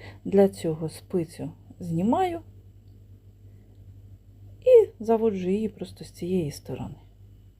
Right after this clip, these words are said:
Ось так. Ви можете на додаткову спицю тимчасово їх передягти, але я вже так звикла.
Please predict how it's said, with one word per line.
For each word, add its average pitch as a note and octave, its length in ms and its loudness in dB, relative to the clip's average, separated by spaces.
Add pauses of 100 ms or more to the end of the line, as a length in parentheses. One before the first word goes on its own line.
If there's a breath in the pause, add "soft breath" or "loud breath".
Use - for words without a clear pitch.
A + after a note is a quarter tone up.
(100)
Ось - 220 -10
так. - 380 -20 (1600)
Ви A#4 100 4
можете A3+ 380 0
на F#3+ 120 4
додаткову F#3+ 600 0
спицю G3 500 -8 (680 soft breath)
тимчасово F#3 680 -4
їх D#3+ 200 -2
передягти, D#3+ 880 -4 (160)
але D4 380 6 (720)
я F4+ 220 0
вже E3+ 220 -2
так D3+ 200 -8
звикла. F3+ 440 -8